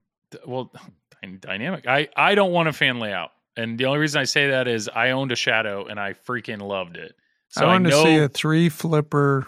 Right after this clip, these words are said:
Speaker 2: br-,
Speaker 1: Yes.
Speaker 2: or four Brian Eddy game.
Speaker 1: I
Speaker 2: And,
Speaker 1: know
Speaker 2: uh,
Speaker 1: Brian
Speaker 2: two
Speaker 1: Eddy can
Speaker 2: flipper.
Speaker 1: design a good three flipper game. So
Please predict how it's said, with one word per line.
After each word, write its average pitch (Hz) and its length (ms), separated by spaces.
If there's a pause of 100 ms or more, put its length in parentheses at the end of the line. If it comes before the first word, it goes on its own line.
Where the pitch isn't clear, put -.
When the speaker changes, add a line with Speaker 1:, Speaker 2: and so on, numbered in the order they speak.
(440)
Speaker 2:
br-, 160 140
Speaker 1:
Yes. 92 320
Speaker 2:
or 151 240
four 135 600
Brian 131 460
Eddy 120 240
game. 117 360 (200)
Speaker 1:
I 143 160
Speaker 2:
And, 151 140
Speaker 1:
know 156 220
Speaker 2:
uh, 123 80
Speaker 1:
Brian 143 280
Speaker 2:
two 135 60
Speaker 1:
Eddy 135 160
can 135 80
Speaker 2:
flipper. 127 120
Speaker 1:
design 117 720 (140)
a 107 100
good 117 640 (720)
three 120 400 (320)
flipper 110 240
game. 85 300 (160)
So 98 320